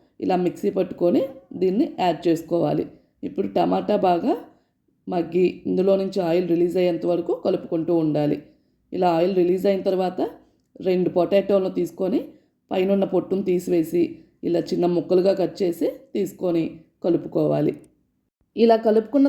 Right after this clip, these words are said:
తర్వాత ఫ్లేమ్‌ని లోలోనే ఉంచుకొని మూత పెట్టి ముక్కలను మగ్గించుకోవాలి. ఇలా మధ్య మధ్యలో మూతను తీసి కలుపుకుంటూ మరలా మూతను పెట్టి పది నిమిషాల పాటు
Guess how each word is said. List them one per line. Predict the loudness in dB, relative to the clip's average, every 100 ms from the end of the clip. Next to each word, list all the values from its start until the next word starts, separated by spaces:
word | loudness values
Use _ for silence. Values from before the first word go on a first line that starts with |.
| 4
తర్వాత | 0 0 -2 -2 -4 -6 _
ఫ్లేమ్‌ని | 2 4 4 4
లోలోనే | 4 4 2 0 -2
ఉంచుకొని | -4 -4 -2 -2 -4 -4
మూత | -2 -2 -2
పెట్టి | -2 0 2 2
ముక్కలను | 2 2 4 4
మగ్గించుకోవాలి. | 2 0 -2 -2 0 2 0 -2 -8 _ _ -4
ఇలా | -2 0
మధ్య | 0 2
మధ్యలో | 2 2 0 2
మూతను | 0 0 -2 -2
తీసి | -4 -2 -2 -2 -10 _ _
కలుపుకుంటూ | 0 0 2 0 4 4 2 0
మరలా | -4 0 2 2
మూతను | 0 -2 -2
పెట్టి | -2 -2 -2
పది | -2 -2 -4
నిమిషాల | 0 0 2
పాటు | 0 2